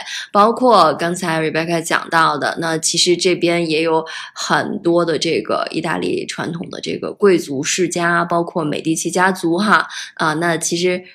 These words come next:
刚才 Rebecca 有给讲了讲，其实这个，这就是贵族多了的地儿，或者是这个文化复杂的地儿，它还有互相瞧不上这意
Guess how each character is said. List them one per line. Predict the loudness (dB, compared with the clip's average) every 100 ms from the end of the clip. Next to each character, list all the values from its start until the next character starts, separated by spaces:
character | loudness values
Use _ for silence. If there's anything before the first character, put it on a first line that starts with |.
| _
刚 | -4 0
才 | 2 2 2 -2 -6
Rebecca | -4 -4 -2
有 | 0
给 | 0 -2
讲 | -2 -2 0
了 | -2
讲， | 2 2 2 0
其 | 0 4 4
实 | 6 6 6 6
这 | 6 6
个， | 6 4 4 -2 _ _ _ _ -20 -20 _ _ -2
这 | 0 0 0
就 | 2 4
是 |
贵 | 6 8 8
族 | 6 0
多 | 2 2
了 | 4 4
的 |
地 | 4 6
儿， | 4
或 | 4 2
者 | 2
是 | 2 2
这 | 4
个 | 4 4
文 | 4 2
化 | 4 6 6
复 | 4 0 4
杂 | 6 6
的 |
地 | 4
儿， | 2
它 | 2
还 | 2 2
有 | 0
互 | -2
相 | 0 2
瞧 | 2 2
不 | 4
上 | 8 8 8
这 | 4
意 | 6